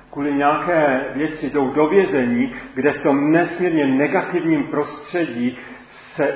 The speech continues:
umocní jejich, ne-, probudí jejich plná negativita, že z toho vězení odcházejí mnohem horší, než do něj šli. A Hinek Laušman, který vám je možná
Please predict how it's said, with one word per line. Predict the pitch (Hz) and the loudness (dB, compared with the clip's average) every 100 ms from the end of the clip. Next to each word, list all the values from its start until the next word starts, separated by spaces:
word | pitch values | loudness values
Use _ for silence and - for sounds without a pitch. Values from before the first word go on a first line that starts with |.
| - | -2
umocní | 170 180 202 202 175 165 143 | -2 2 2 0 0 2 4
jejich, | 143 147 147 | 4 2 0
ne-, | 143 | -2
probudí | 151 156 165 208 196 151 | 0 2 4 2 -2 0
jejich | 143 139 139 | 0 0 -2
plná | - 170 170 170 | -2 2 4 4
negativita, | 143 143 156 - 131 127 131 123 - - - | 2 0 -2 -2 -2 0 2 2 0 -10 -6
že | 139 | -8
z | |
toho | - 160 151 | -2 -2 -2
vězení | 127 143 151 156 156 | -2 -2 0 0 0
odcházejí | 160 - 143 139 139 139 | -2 -4 -2 -2 0 2
mnohem | 127 147 151 165 135 | 2 2 2 0 0
horší, | 131 151 - 151 | 2 0 0 -4
než | 143 131 | -2 -2
do | 139 | -2
něj | 135 135 123 | 0 0 -2
šli. | - 113 104 - - - - - _ _ - 202 - - - - - - - - - - - | -4 -4 -4 -6 -18 -20 -20 -20 _ _ -18 -18 -18 -20 -20 -20 -20 -20 -20 -20 -20 -14 -2
A | 127 | 0
Hinek | 127 185 208 156 | 2 2 2 2
Laušman, | 147 160 - 135 120 | 2 0 0 -2 -2
který | - 135 131 | -4 -4 -2
vám | 131 127 127 | -2 0 0
je | 123 | 0
možná | 123 120 127 123 120 | -2 -2 0 0 -2